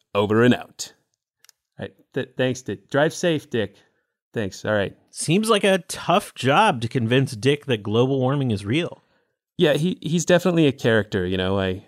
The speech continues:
Speaker 1: I, uh, uh, I, I never quite know what he's gonna say. <laughs> Uh,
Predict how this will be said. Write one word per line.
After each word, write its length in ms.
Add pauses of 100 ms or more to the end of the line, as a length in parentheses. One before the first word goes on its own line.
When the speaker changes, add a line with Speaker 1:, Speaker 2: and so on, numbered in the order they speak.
(140)
Speaker 1:
I, 180
uh, 300 (240)
uh, 260 (600)
I, 60 (440)
I 60
never 200
quite 240
know 140
what 100
he's 80
gonna 120
say. 420
<laughs> 60 (260)
Uh, 220